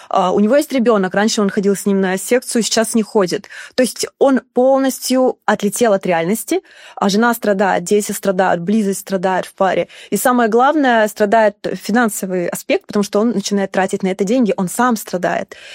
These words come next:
И вот в этом случае, конечно, идёт, а, с моей стороны психотерапевтическая интервенция для того, чтобы мы нашли причину. У человека есть сильнейшая потребность в близости,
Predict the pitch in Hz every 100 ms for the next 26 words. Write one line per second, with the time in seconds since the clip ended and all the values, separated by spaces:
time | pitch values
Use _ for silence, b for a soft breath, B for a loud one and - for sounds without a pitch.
0 | B - 220 208 233 240 214 202 302 -
1 | - 208 240 - 190 185 214 - 165 -
2 | - - - - _ - 233 220 214 196
3 | 190 202 190 208 190 190 202 - - 175
4 | 156 - 202 214 240 415 269 196 196 254
5 | - 190 202 233 208 214 196 - 208 -
6 | - 247 185 - - - 220 254 415 -
7 | 196 262 - - - 208 202 220 269 -
8 | 180 - 196 190 208 196 - 185 175 202
9 | 175 - - -